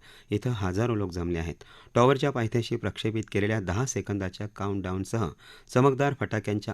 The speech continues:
आतषबाजीला सुरुवात झाली. नवीन वर्षाच्या निमित्तानं जगातल्या नेत्रदीपक फटाक्यांची आतषबाजी पाहण्यासाठी ऑस्ट्रेलियातल्या सिडनीतही प्रचंड गर्दी जमली आहे. राज्यातल्या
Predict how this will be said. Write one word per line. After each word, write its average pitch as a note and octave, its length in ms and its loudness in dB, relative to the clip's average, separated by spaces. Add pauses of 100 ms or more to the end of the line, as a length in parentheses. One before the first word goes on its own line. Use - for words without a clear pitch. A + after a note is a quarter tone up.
आतषबाजीला G2+ 680 -4
सुरुवात F2+ 320 -6
झाली. F2 240 -8 (480)
नवीन D3+ 240 8
वर्षाच्या D3 380 2
निमित्तानं C3 460 0
जगातल्या A2 440 -2
नेत्रदीपक G#2+ 640 -4
फटाक्यांची G2+ 680 -4 (200)
आतषबाजी G2 640 -4 (280)
पाहण्यासाठी G2+ 600 -2 (400)
ऑस्ट्रेलियातल्या A2+ 640 2
सिडनीतही G#2+ 580 0
प्रचंड A2 440 -4
गर्दी G2+ 340 -2
जमली F2+ 260 -2
आहे. E2 220 -6 (460)
राज्यातल्या C3 580 2